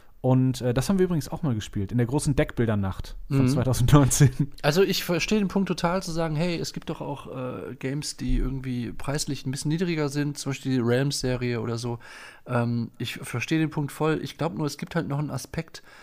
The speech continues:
Speaker 2: der mich zum Beispiel eher zu Ascension zieht, auch wenn's dann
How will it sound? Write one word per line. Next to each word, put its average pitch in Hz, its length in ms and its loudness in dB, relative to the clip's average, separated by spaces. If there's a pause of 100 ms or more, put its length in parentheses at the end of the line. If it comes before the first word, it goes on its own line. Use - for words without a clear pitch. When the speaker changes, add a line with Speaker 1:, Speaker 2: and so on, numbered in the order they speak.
(260)
Speaker 2:
der 127 440 -2
mich 143 300 0
zum 165 140 -4
Beispiel 139 340 -2
eher 170 260 -2
zu - 160 -6
Ascension 123 480 -2
zieht, - 360 -6
auch - 180 -8
wenn's 127 400 6
dann 123 340 -2